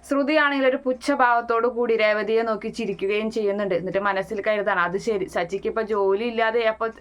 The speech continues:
സ്ഥിരമായിട്ടൊരു ജോലിയൊന്നുമില്ല, വീട്ടിൽ നുണ പറഞ്ഞാണ് അപ്പൊ ദിവസേന ഇറങ്ങുന്നത് എന്നല്ലേ?" ഇങ്ങനെയൊക്കെ മനസ്സിൽ വി-, വിചാരിക്കുകയാണ്. "എന്തായാലും ഞാൻ വീട്ടിലെത്തട്ടെ, സച്ചിക്കുള്ള പണി ഞാൻ വാങ്ങിക്കൊടുത്തോണ്ട്" എന്ന് മനസ്സിൽ കരുതുകയും ചെയ്യുന്നുണ്ട്. അതിനുശേഷം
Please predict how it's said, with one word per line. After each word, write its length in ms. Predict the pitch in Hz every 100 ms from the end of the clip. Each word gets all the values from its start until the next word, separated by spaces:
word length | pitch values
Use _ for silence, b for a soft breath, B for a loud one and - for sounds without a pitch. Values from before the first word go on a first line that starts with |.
| 202
സ്ഥിരമായിട്ടൊരു 600 | - 208 208 220 233 226
ജോലിയൊന്നുമില്ല, 800 | 233 202 202 226 233 226 202 - B B B
വീട്ടിൽ 340 | 240 262 277
നുണ 240 | 294 277 269
പറഞ്ഞാണ് 460 | 285 269 285 277
അപ്പൊ 160 | 247 233
ദിവസേന 440 | 226 220 247 226
ഇറങ്ങുന്നത് 480 | 247 233 220 220 220
എന്നല്ലേ?" 400 | - 220 208 214
ഇങ്ങനെയൊക്കെ 500 | 190 196 208 208 226
മനസ്സിൽ 380 | 220 202 196 220
വി-, 140 | 208 -
വിചാരിക്കുകയാണ്. 840 | 190 190 190 190 214 196 156 156 185
"എന്തായാലും 320 | 196 202 220
ഞാൻ 120 | 220
വീട്ടിലെത്തട്ടെ, 720 | 226 220 220 220 220 220 190 - B B
സച്ചിക്കുള്ള 560 | - 233 226 254 269 254
പണി 240 | 254 240
ഞാൻ 200 | 233 226
വാങ്ങിക്കൊടുത്തോണ്ട്" 720 | 233 214 214 240 226 220 220 208
എന്ന് 360 | 202 254 -
മനസ്സിൽ 440 | 226 214 208 262 302
കരുതുകയും 640 | 233 220 220 214 208 233 233
ചെയ്യുന്നുണ്ട്. 500 | 285 294 285 214 - 170 - -
അതിനുശേഷം 720 | 262 302 302 254 254 226 143